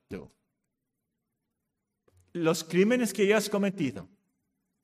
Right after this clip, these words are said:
en tus pensamientos, en tus palabras, en, en tu vida, realmente, tú fuiste el que borracho atropelló a esa persona.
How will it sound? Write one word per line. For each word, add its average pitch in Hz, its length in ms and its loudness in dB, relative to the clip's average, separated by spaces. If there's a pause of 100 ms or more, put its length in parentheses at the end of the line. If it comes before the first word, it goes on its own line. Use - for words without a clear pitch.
(140)
en 170 140 -2
tus 170 140 0
pensamientos, 180 800 -2
en 196 100 -2
tus 160 160 -8
palabras, 196 680 2
en, 165 180 -6 (1800)
en 135 140 -8
tu 160 140 -2
vida, 147 500 -6
realmente, 160 1300 -2 (580)
tú 190 240 4
fuiste 185 540 -4
el 143 140 -4
que 139 80 -2
borracho 135 560 0
atropelló 127 460 -2
a 170 60 2
esa 170 200 -4
persona. 147 600 -6